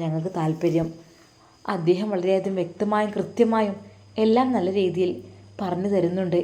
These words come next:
എന്നൊക്കെയാണ് എല്ലാവരും പറയുന്നത്. എന്താ ഇപ്പം ഞാൻ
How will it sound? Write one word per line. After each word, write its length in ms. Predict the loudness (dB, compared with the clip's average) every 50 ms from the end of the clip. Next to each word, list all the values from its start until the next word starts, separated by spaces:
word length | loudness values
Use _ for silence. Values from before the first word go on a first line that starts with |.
| 0 -2 0
എന്നൊക്കെയാണ് 540 | 2 2 2 2 4 4 4 4 4 0 -2 -4 -8 -14 -20 -20 -20 -20 -20 -20 -20 -20 -20 -20 -16 -4 -2 0
എല്ലാവരും 380 | 0 0 0 0 0 0 0 0 -2
പറയുന്നത്. 480 | 0 0 0 0 -2 -2 0 2 0 0 0 -4 -12 -20 -20 -20 -20 -20 -20 -20 -20 -20 -20 -20 -20 -20 -20 -20 -20 -20 -20 -20 -20 -20 -20 -20 _ _ _ _ _ _ _ _ _ _ _ _ _ _ -20 -20 -20 -20 -20 -20 _ -4 -4 -4
എന്താ 180 | -2 0 -2 0
ഇപ്പം 140 | 0 0 -2
ഞാൻ 100 | -2 -2